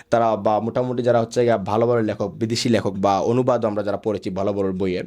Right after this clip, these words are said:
তো আমরা জানি যে একটা থ্রিলার বই কীরকম হওয়া উচিত বা থ্রিলার বই পড়তে পড়তে আমাদের মাথায় একটা ইমেজ ক্রিয়েট হয়ে যায় যে গত বইটা আমি এরকম পড়ছিলাম, এই বই এরকম এরকম টুইস্ট ছিল। মানে হচ্ছে পাঠকরা তারা সাবকনসিয়াসলি তারা হচ্ছে গিয়া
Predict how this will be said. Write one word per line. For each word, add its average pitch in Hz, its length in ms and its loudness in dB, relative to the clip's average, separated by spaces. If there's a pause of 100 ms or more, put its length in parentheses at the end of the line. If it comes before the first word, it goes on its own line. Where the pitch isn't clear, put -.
(140)
তো 117 100 2
আমরা 117 180 0
জানি 135 200 2
যে 139 100 2
একটা 131 220 0
থ্রিলার 131 280 2
বই 120 200 2
কীরকম 117 360 -2
হওয়া 110 180 2
উচিত 110 320 -2
বা 98 120 2
থ্রিলার 110 260 0
বই 117 120 2
পড়তে 120 320 0
পড়তে 110 200 -2
আমাদের 110 280 0
মাথায় 110 320 0
একটা 104 240 -2
ইমেজ 143 300 4
ক্রিয়েট 120 260 0
হয়ে 104 160 0
যায় 135 180 2
যে 113 200 2 (540)
গত 127 200 4
বইটা 156 320 4
আমি 147 160 2
এরকম 139 260 -2
পড়ছিলাম, 123 440 0
এই 127 120 4
বই 127 200 2
এরকম 127 280 2
এরকম 120 340 -2
টুইস্ট 139 280 2
ছিল। 117 220 4
মানে 127 200 0
হচ্ছে 156 160 0
পাঠকরা 131 560 -2
তারা 120 180 -2
সাবকনসিয়াসলি 147 880 -2
তারা 127 200 0
হচ্ছে 120 340 -2
গিয়া 170 200 2